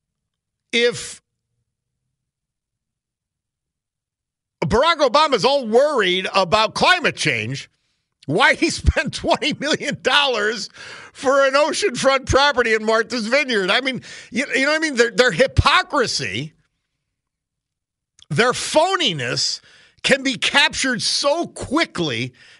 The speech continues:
and so easily, yet they keep doing it. <laughs> They keep doing it, and they think that a, there's enough sheep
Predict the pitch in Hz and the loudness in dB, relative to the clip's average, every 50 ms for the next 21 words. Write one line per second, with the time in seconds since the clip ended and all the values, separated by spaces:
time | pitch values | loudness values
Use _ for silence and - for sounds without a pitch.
0 | _ - 226 247 240 196 - - - 320 311 320 269 - - 311 311 359 392 403 | _ 0 0 0 2 -2 -2 0 0 0 0 -2 -4 -10 -8 -6 -6 -4 -4 -4
1 | 339 247 254 202 151 123 110 107 120 156 175 170 - _ _ _ _ _ _ _ | -2 -2 -2 -4 -4 -4 -4 -4 -4 -6 -6 -10 -14 _ _ _ _ _ _ _
2 | _ _ _ _ _ _ _ _ _ _ - 165 240 330 311 294 - 285 269 254 | _ _ _ _ _ _ _ _ _ _ -6 -2 0 0 -2 0 0 0 0 0
3 | - - - 294 320 285 - 160 185 _ 320 339 339 320 302 277 254 226 190 - | -2 -2 -2 -2 -2 -2 -6 -12 -10 _ -4 -2 0 0 -2 -2 -2 -2 -4 -4
4 | - - - - - _ _ _ _ _ _ _ _ _ _ _ _ _ _ _ | -4 -6 -10 -12 -12 _ _ _ _ _ _ _ _ _ _ _ _ _ _ _
5 | _ _ _ _ _ _ _ _ _ _ _ _ _ _ _ _ _ _ _ _ | _ _ _ _ _ _ _ _ _ _ _ _ _ _ _ _ _ _ _ _
6 | _ _ _ _ _ _ _ _ - - - - - - 277 - - - 330 - | _ _ _ _ _ _ _ _ -12 -12 -10 -4 -2 -2 -2 -2 -4 -8 -8 -8
7 | - - - - - - - _ - - _ - 349 349 349 - 302 359 349 277 | -6 -8 -8 -8 -8 -8 -18 _ -20 -20 _ -4 -4 -2 0 -2 -2 -2 -2 -6
8 | 262 214 269 277 320 339 339 285 262 220 - - - - - - _ _ 262 277 | -8 -6 -4 -2 0 0 0 0 0 -2 -2 -6 -16 -18 -18 -20 _ _ 2 2
9 | 277 277 269 277 269 277 247 156 - - - 359 370 349 311 254 185 - - - | 2 2 2 2 2 2 -2 -6 -6 -2 0 0 2 0 -2 -4 -6 -8 -8 -10
10 | - _ _ _ _ _ _ _ _ _ _ _ _ _ _ _ _ _ _ _ | -10 _ _ _ _ _ _ _ _ _ _ _ _ _ _ _ _ _ _ _
11 | _ _ _ _ - 170 247 254 254 247 208 147 139 - 185 180 220 247 233 214 | _ _ _ _ 0 2 2 4 2 0 0 -4 -10 -10 -8 0 0 0 0 2
12 | 185 240 247 254 262 277 320 339 311 - - - - - - 302 339 320 285 214 | 0 -2 -2 -2 0 2 2 2 2 0 -4 -4 -4 -4 -2 -2 -2 -2 -2 -4
13 | 143 - | 0 0